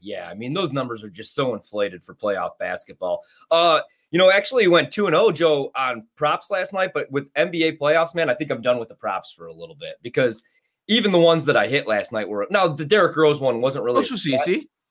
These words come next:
Speaker 1: You
Speaker 2: Rose
Speaker 1: took
Speaker 2: was easy. Westbrook was easy. Why do you say that?
Speaker 1: Gobert
Speaker 2: Trey
Speaker 1: was
Speaker 2: was easy.
Speaker 1: Gobert was a little bit of a sweat.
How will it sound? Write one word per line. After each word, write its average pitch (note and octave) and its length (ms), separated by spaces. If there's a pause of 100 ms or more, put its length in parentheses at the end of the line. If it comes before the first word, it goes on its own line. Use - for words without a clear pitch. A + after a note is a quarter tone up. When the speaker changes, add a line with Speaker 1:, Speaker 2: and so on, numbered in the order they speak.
(240)
Speaker 1:
You F3 100
Speaker 2:
Rose A3+ 100
Speaker 1:
took B3+ 80
Speaker 2:
was A3+ 160
easy. B3 440 (140)
Westbrook A#3 480
was G#3 200
easy. A#3 440
Why A#3 120
do A#3+ 60
you A#3 40
say A3+ 180
that? C#3 240 (260)
Speaker 1:
Gobert G3 180
Speaker 2:
Trey G#3+ 180
Speaker 1:
was G#3+ 80
Speaker 2:
was A#3+ 160
easy. A#3+ 440 (260)
Speaker 1:
Gobert F#3+ 360
was F3 140
a D#3+ 60
little D#3 220
bit D3 160
of B2+ 100
a C3 60
sweat. B2 480